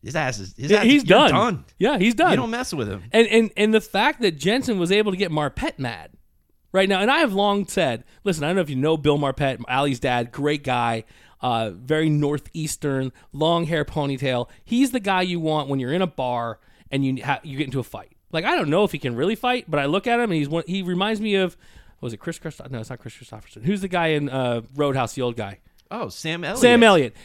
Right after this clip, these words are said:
Speaker 2: He is a Sam Elliott to me. And, and, and maybe unfair to cast him in this role, but to me, that's the role he plays. Ali Marpet's his son. And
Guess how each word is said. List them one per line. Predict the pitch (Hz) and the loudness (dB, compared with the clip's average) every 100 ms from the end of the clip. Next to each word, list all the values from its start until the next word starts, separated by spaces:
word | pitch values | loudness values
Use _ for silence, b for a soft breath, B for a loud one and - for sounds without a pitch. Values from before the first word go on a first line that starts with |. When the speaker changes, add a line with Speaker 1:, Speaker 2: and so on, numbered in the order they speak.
| B | B
Speaker 2:
He | - 302 269 | 6 6 8
is | 240 | 6
a | 175 | 6
Sam | - 220 208 190 | 4 4 4 6
Elliott | 180 175 143 - | 4 4 2 0
to | 135 | -2
me. | 113 85 _ | -2 -8 _
And, | 180 185 | -2 0
and, | 208 220 | 2 2
and | 240 262 | 4 4
maybe | 285 262 | 4 4
unfair | 240 294 - 330 285 | 4 2 0 -2 -2
to | 233 | -2
cast | 254 294 - | 0 0 2
him | 202 175 | -2 0
in | |
this | 180 180 | -2 -2
role, | 269 240 117 - B B - | -4 -4 -6 -10 B B -2
but | 226 | 0
to | 254 | 2
me, | 262 269 | 2 2
that's | 233 - | 0 -2
the | 214 | -4
role | 202 196 | -2 -2
he | |
plays. | 294 269 b b b b b _ - | -2 -8 b b b b b _ -4
Ali | 240 330 | 0 2
Marpet's | 277 262 320 302 | 0 0 -4 -2
his | 240 220 | -2 -2
son. | 349 339 147 - _ _ _ | -2 -4 -6 -10 _ _ _
And | 214 220 | 0 0